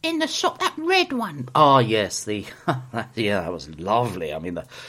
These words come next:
Speaker 2: calf leather seats, the, it was a Ferrari, um, Testarossa, wasn't it? Yeah. Oh, that was <laughs> in, in my dreams, George, in my dreams.
Speaker 1: No, no, Dad, not in your dreams.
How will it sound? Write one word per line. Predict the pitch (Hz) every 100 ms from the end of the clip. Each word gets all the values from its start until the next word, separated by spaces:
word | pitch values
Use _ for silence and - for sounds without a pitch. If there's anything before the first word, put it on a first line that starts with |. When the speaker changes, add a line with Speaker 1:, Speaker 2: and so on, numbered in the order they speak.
| - - - _ -
Speaker 2:
calf | - 104 101 -
leather | 113 107 104
seats, | - - - 120 120 123 -
the, | 92 - - -
it |
was | 202 143
a |
Ferrari, | - 160 170 151 120 113
um, | 117 120 117 110 - _ _
Testarossa, | - 165 - 175 233 240 92
wasn't | 117 131 101
it? |
Yeah. | 98 160 147
Oh, | 110 101 85 82 76 - -
that | - -
was | 101 - - -
<laughs> | 120 123 - 139 127 101
in, | 120 - - - - -
in | 95 85
my | 85
dreams, | 82 - 87 85 87 85 80
George, | - 92 90 90 101
in | 98
my | 90 85
dreams. | 82 87 87 90 - -
Speaker 1:
No, | 277 381 453 440 - - _ _ _ -
no, | 370 392
Dad, | 370 226 240 - _ _ _ -
not | 370 415
in | 269
your | 285 247
dreams. | 269 254 240 294 -